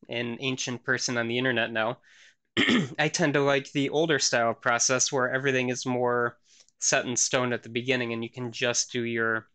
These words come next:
your development activities. Whereas kind of the new world of software development is that everything has to be flexible, right? Your customers need to have input, your users need to have input on the process,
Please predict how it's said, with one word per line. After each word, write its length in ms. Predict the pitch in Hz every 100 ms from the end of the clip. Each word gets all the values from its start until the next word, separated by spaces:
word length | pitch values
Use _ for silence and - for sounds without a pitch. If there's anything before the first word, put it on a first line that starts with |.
| -
your 120 | 117
development 420 | 113 120 123 113
activities. 680 | 110 - 123 120 135 - - _ _ _ _ _ _
Whereas 440 | 117 127 131 123 -
kind 200 | 135 123
of 120 | 120
the 100 | 120
new 200 | 123 120
world 280 | 120 120 117
of 100 | -
software 420 | - 147 - 127
development 540 | 110 107 107 117 127
is 220 | 123 117
that 220 | - 120 -
everything 500 | 127 123 127 135 127
has 200 | 127 120
to 80 | -
be 120 | 120
flexible, 680 | 113 - 147 - 113 104 107 _ _ _ _ -
right? 160 | 113
Your 100 | 127
customers 800 | - - 131 - 131 127 131 - -
need 240 | 135 127
to 60 | 127
have 260 | 120 123 -
input, 480 | 139 139 147 143
your 200 | 127 117
users 600 | 117 123 127 139 139 135
need 160 | 143 135
to 60 | 131
have 200 | 135 127
input 320 | 135 - 131
on 140 | 127
the 60 | 120
process, 800 | - 123 120 - 131 - -